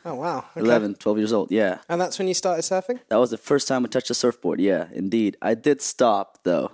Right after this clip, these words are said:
Speaker 2: after a while, 'cause I did the transition between elementary to high school. We don't have middle school here. And I did change places of living. And when I got back into surfing, then I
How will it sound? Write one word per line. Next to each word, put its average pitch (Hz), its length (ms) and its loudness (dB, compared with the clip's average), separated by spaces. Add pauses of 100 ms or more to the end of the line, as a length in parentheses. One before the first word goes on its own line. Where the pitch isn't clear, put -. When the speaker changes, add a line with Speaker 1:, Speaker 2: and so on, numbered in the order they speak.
(120)
Speaker 2:
after 87 400 0
a 85 80 2
while, 82 240 2
'cause - 600 -4
I 95 260 2
did 98 160 0
the - 80 -6
transition 101 420 -2
between 101 480 0
elementary 110 680 0 (220)
to 107 120 0
high 107 160 2
school. 160 340 0
We 98 120 -2
don't 90 180 -2
have 87 220 -4
middle 95 160 2
school 113 240 2
here. 143 240 4 (720)
And 104 600 2
I 95 500 0
did 120 200 2
change 95 360 -2
places - 680 0 (160)
of 71 380 -2
living. 127 340 2 (540)
And 104 340 0
when 107 140 2
I 113 100 2
got 107 180 0
back 110 300 2
into 92 680 0 (480)
surfing, 98 680 2
then 90 220 0
I 82 380 -2